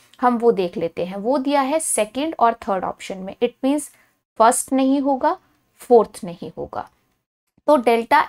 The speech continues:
एस का तो क्लियर हो गया कि that should be negative, ठीक है जी। अब नेगेटिव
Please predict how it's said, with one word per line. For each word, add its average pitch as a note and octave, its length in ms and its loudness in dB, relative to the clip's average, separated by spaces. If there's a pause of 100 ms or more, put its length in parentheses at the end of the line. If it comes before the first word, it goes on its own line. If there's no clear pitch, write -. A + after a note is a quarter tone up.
एस D4 200 0
का E4 120 2
तो E4 120 -4
क्लियर C#4 300 0
हो C4+ 140 2
गया C#4+ 180 0
कि F4 180 -6
that A3+ 300 0
should A#3+ 260 -4
be F4+ 160 -4
negative, G3 520 -2 (360)
ठीक - 180 -8
है D4 100 0
जी। F#4 140 -4 (420)
अब C4 160 4
नेगेटिव B3 540 -2